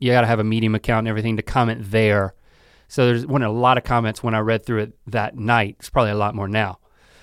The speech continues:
Um, but I appreciated the tone of the conversation that was having, that was being had down there, even for some people who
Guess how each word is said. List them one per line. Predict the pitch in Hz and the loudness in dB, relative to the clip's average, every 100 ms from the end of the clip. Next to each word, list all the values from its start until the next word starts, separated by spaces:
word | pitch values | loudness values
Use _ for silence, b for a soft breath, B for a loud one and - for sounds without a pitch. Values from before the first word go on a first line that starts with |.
| b b - | b b -6
Um, | 120 117 113 110 - - - - - | 0 4 2 0 -6 -20 -20 -20 -10
but | 123 143 131 135 - _ _ - - - - - - - _ - - - | 2 4 4 0 -10 _ _ -20 -18 -18 -20 -20 -20 -20 _ -20 -20 -2
I | 127 | 2
appreciated | 127 143 127 139 117 104 | 2 2 0 2 2 0
the | |
tone | - - 127 123 | -2 0 2 2
of | 110 | -2
the | |
conversation | - 117 107 135 113 117 | -2 -4 -2 -4 -4 -4
that | 101 | -6
was | 107 | -6
having, | - 123 117 110 - | 0 2 2 -2 -6
that | - 110 | -4 -2
was | 107 | 0
being | - 110 | 2 2
had | 104 - 120 107 | 0 -2 -2 0
down | 107 104 101 | -2 -2 -2
there, | 101 98 - - - | -2 -4 -8 -18 -8
even | 135 139 127 | -4 -2 -2
for | - 123 | 0 0
some | - 131 | 0 -2
people | 135 120 117 | -2 -2 0
who | 123 117 | 2 2